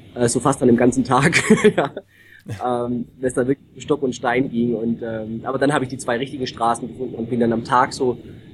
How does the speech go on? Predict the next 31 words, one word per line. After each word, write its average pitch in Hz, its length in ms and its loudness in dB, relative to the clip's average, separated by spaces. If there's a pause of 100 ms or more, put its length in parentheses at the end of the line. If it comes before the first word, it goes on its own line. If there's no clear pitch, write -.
(100)
zwischen 131 380 2
zweihundert 127 920 6
und, 113 580 -4 (260)
sag 123 180 -2
ich 113 40 -14
mal, 117 100 4
dreihundertfünfzig, 120 1000 0
äh, 110 100 -4
Kilometer 104 480 -2
gefahren 92 400 -10
oder 101 140 -4
vierhundert 123 460 6
Kilometer 104 460 -2
und 104 240 -4 (720)
ja, 101 320 -14
hab, 123 160 -8 (160)
bin 143 120 6
dann 135 160 8 (200)
jeden 160 220 4
Tag 151 260 2
eigentlich 135 220 -8
so 117 140 -2
auf 117 140 -4
dem 117 240 4
Motorrad 123 420 0
gesessen 113 560 -2
zwischen 107 560 -8 (480)
vier 151 340 6
und 113 220 2 (400)
elf 117 260 2
Stunden. 101 460 -6